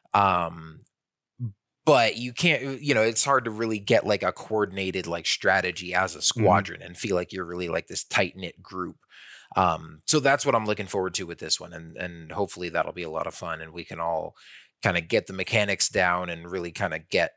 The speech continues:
Speaker 1: some, some, uh, squad strategy going and, uh,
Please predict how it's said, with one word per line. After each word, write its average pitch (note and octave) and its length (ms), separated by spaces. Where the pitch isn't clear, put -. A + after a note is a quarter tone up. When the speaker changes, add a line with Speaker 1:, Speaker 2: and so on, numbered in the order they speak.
Speaker 1:
some, D#2+ 480
some, E2 300
uh, D#2+ 360
squad F2 440
strategy E2+ 520
going D#2+ 320
and, D2+ 280
uh, D#2 260